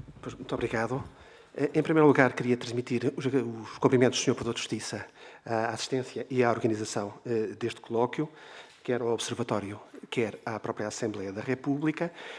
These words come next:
E antes de falar nas regras penitenciárias europeias, eu queria explicar, explicitar que est-, que acabo por estar aqui numa dupla condição. <coughs> Perdão. Acabo por estar numa dupla condição, porque na, na medida em que o Provedor de Justiça, desculpa, <coughs>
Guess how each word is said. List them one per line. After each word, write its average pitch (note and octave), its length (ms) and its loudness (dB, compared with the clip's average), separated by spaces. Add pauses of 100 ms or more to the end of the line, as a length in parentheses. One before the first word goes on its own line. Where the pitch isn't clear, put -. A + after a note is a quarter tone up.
(160)
E F3+ 260 6
antes F3 200 8
de - 60 -6
falar D3 140 2
nas B2+ 220 2
regras B2+ 380 2
penitenciárias C3 500 2
europeias, C#3+ 680 2
eu D3 240 6 (160)
queria D#3 360 2
explicar, C#3+ 500 2
explicitar D3 460 2
que - 460 -14
est-, - 120 -16 (260)
que C#3+ 80 4
acabo C3 200 4
por - 80 0
estar C3+ 160 8
aqui C3+ 180 4
numa D3+ 180 10
dupla D3+ 220 6
condição. B2+ 420 6 (180)
<coughs> - 140 -20
Perdão. - 500 6 (680)
Acabo B2+ 200 2
por - 60 2
estar D#3+ 100 10
numa D3 120 10
dupla D3 200 6
condição, C#3 380 6
porque - 200 2
na, E3 80 12
na - 280 8
medida E3+ 320 6 (140)
em E3+ 100 6
que - 120 4
o - 20 2
Provedor A2+ 240 2
de - 60 -6
Justiça, - 360 -2 (600)
desculpa, - 220 -14 (600)
<coughs> - 640 6